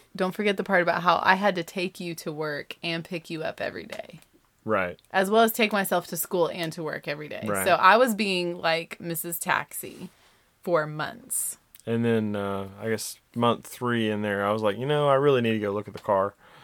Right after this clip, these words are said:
Speaker 2: So I finally go outside, look at the car, start inspecting it, and find that a belt was broken.
Speaker 1: So we go to AutoZone.
Speaker 2: Yep.
Speaker 1: And he is standing at the counter, and he's asking the guy,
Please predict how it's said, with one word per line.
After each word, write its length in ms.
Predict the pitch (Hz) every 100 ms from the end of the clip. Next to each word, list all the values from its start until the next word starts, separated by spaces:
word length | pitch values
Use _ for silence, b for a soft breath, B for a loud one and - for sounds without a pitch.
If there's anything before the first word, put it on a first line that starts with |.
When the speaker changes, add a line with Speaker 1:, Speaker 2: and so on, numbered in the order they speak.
| b b b b
Speaker 2:
So 180 | - 131
I 40 | 120
finally 340 | 147 147 143
go 200 | 131 127
outside, 540 | 120 117 127 117 117
look 160 | 117 139
at 80 | 170
the 80 | 151
car, 840 | 143 135 131 131 127 127 127 131 _
start 260 | - 135 120
inspecting 640 | 120 - 127 120 - 123
it, 320 | 113 113 110 110
and 220 | 104 110
find 500 | - 113 110 110 107
that 240 | 104 104 -
a 60 | 104
belt 360 | 101 104 98
was 140 | - -
broken. 480 | - - - - 110 _ _ b b b b b -
Speaker 1:
So 380 | - 220 208 208
we 160 | 226
go 240 | 190 180 180
to 140 | 233
AutoZone. 760 | 196 180 175 170 165 - 214 277 _ -
Speaker 2:
Yep. 220 | - 101 - _ -
Speaker 1:
And 320 | 196 196 196
he 640 | 190 202 185 180 180 185 -
is 140 | 190
standing 460 | - 180 170 175 196
at 80 |
the 80 | 226
counter, 560 | - 196 170 170 170 170
and 220 | 170 160
he's 180 | 175 160
asking 460 | 151 160 - 165 165
the 80 |
guy, 440 | 156 151 143 143